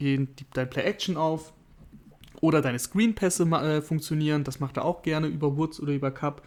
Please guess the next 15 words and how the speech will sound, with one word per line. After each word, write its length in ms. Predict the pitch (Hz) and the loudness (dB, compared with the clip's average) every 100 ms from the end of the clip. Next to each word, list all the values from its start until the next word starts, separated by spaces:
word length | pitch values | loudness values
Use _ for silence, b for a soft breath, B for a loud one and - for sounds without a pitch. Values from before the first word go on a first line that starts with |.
| B B B B | B B B B
dann 300 | 120 151 147 - | -4 0 0 -4
sieht 240 | 151 180 | -6 -2
diese 200 | 202 165 | 0 0
Offense 340 | - 170 180 180 | 0 0 -2 0
manchmal 280 | 175 165 147 | -2 -2 0
aus 320 | 170 185 - | -2 -4 -10
wie 220 | 165 147 185 | -10 -4 0
aus 160 | 175 | 0
einem 280 | 165 160 151 | 2 0 2
Guss. 320 | 156 151 - B B B B | 0 0 -4 B B B B
Wenn 80 | 156 | -4
das 140 | 202 190 | -2 0
aber 100 | 196 | 2
nicht 180 | 277 | 2
funktioniert, 600 | - 147 - 127 120 135 | 0 -4 -4 -8 -8 -12